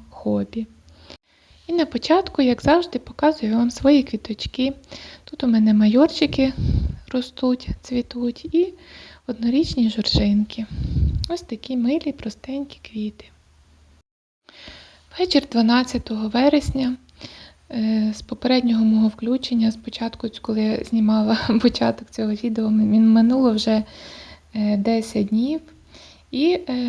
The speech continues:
мушу констатувати, що майже нічого я не вишивала. Е, почався в нас новий навчальний рік. Е, часу на рукоділля, на вишивку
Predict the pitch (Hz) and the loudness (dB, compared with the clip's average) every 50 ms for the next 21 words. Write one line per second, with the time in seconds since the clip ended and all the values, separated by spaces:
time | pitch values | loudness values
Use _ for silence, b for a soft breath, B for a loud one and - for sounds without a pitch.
0 | 240 233 233 240 269 277 - 269 - 247 240 - - - 214 - 226 254 269 311 | 0 0 2 0 0 -2 -6 -8 -6 -6 -8 -6 -8 -12 -10 -8 -4 -2 0 0
1 | 330 320 330 302 - - - 262 262 269 262 247 247 254 269 262 240 226 214 220 | 0 -2 -4 -6 -6 -8 -8 -6 -6 -4 -2 -2 0 -2 -2 0 2 2 2 2
2 | 214 - 233 214 214 220 214 214 208 202 214 208 214 208 - - - 208 214 226 | 2 0 -4 -6 -6 -4 -4 -2 -2 0 0 -2 -2 -4 -6 -6 -6 -6 -4 -2
3 | 262 285 302 302 302 302 - _ B B B B B B B B B B B _ | 0 0 0 0 -2 -6 -12 _ B B B B B B B B B B B _
4 | - - 220 214 214 214 208 214 214 214 214 - - 214 - 226 220 208 - - | -10 -6 -4 -2 0 0 0 0 0 -2 -2 -4 -8 -10 -6 -6 -6 -4 -2 -2
5 | 208 202 202 202 202 - 220 214 208 202 202 196 202 202 - - 208 208 202 202 | 0 2 2 0 0 -2 -2 -2 0 0 0 0 0 -2 -4 -4 -6 -4 -4 -2
6 | 208 202 202 208 269 320 339 - - - _ _ _ _ _ B B B B B | -2 0 0 0 0 0 -2 -4 -8 -20 _ _ _ _ _ B B B B B
7 | B B B B _ - 220 214 214 208 208 - 240 233 233 233 - 226 208 208 | B B B B _ -4 -2 0 0 -2 -2 -2 0 0 0 0 2 2 4 4
8 | 214 208 208 208 202 208 233 - _ _ _ - 214 - - 226 202 214 226 240 | 4 4 4 4 2 0 -2 -4 _ _ _ -14 -8 -4 -4 -2 -2 -2 0 0
9 | 247 233 220 202 208 202 202 220 214 - - 214 214 - 208 202 | 2 2 4 4 2 2 2 0 -2 -2 -6 -8 -8 -4 -2 -2